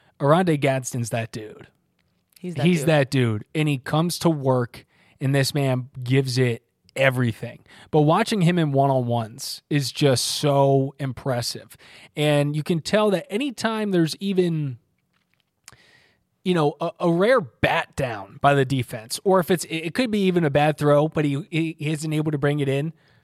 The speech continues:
Speaker 1: the defender's celebrating. Because it just goes to show you that it doesn't happen that often.
Speaker 2: Yes, absolutely.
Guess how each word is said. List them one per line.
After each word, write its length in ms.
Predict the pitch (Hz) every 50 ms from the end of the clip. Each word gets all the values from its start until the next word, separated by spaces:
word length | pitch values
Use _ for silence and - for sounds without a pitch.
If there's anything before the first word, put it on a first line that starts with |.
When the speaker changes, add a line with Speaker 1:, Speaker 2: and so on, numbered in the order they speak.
| _ _ _ _
Speaker 1:
the 80 | 185 185
defender's 440 | 185 185 - 285 359 349 214 - -
celebrating. 580 | - 175 156 135 120 107 107 98 - - - _ _ _ _ _ _ _ _ _ _ _ _
Because 240 | - 165 196 190 165
it 100 | 190 170
just 200 | - 208 170 160
goes 260 | 165 202 208 220 202 170
to 60 | 165
show 200 | - - 196 196
you 180 | 175 165 143 131
that 120 | 131 131
it 180 | 131 123 123 -
doesn't 360 | 139 135 143 139 151 151 147
happen 360 | 127 131 131 127 120 - 123
that 180 | 117 117 113 107
often. 320 | 101 98 - - - - -
Speaker 2:
Yes, 580 | 170 170 156 139 143 151 - - - - - _ _ _ -
absolutely. 840 | 180 175 170 - - 175 160 156 156 143 - 151 - 156 160 -